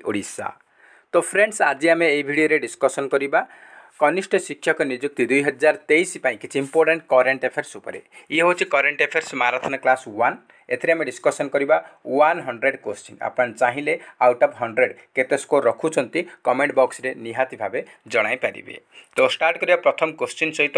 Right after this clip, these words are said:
first question ରହିଛି ଆପଣମାନଙ୍କ ପାଇଁ, ହୁ was honored with ଦ best actress award at ଦ Filmfare Awards ଟୁ ଥାଉଜେଣ୍ଡ ଟ୍ୱେଣ୍ଟି ଥ୍ରୀ? ସେ କହୁଛି, ଦୁଇ ହଜାର ତେଇଶ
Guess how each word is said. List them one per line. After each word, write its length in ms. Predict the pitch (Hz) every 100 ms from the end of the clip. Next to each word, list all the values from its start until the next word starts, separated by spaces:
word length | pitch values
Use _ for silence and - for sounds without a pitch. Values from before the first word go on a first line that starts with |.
| 143
first 220 | 139 151 -
question 300 | 127 - 156 147
ରହିଛି 180 | 143 139
ଆପଣମାନଙ୍କ 340 | - 123 123 -
ପାଇଁ, 120 | 131 175 - - _ -
ହୁ 140 | 185 208 185
was 220 | 180 180 - 131
honored 300 | 135 139 156 131
with 160 | 135 117 120
ଦ 40 | 123 - - 110
best 240 | 156 190 190 123
actress 360 | - 131 120 - 117
award 300 | 113 117 147 - - - _ 135
at 140 | 127 135
ଦ 20 | 127 - -
Filmfare 500 | 165 190 - 143 135 123
Awards 300 | 117 123 - -
ଟୁ 60 | 139 135
ଥାଉଜେଣ୍ଡ 320 | 110 98 123 127
ଟ୍ୱେଣ୍ଟି 220 | 107 - -
ଥ୍ରୀ? 140 | - - - -
ସେ 80 | - 190
କହୁଛି, 200 | 208 208 185
ଦୁଇ 100 | 147 147
ହଜାର 280 | 131 170 185 -
ତେଇଶ 240 | 139 139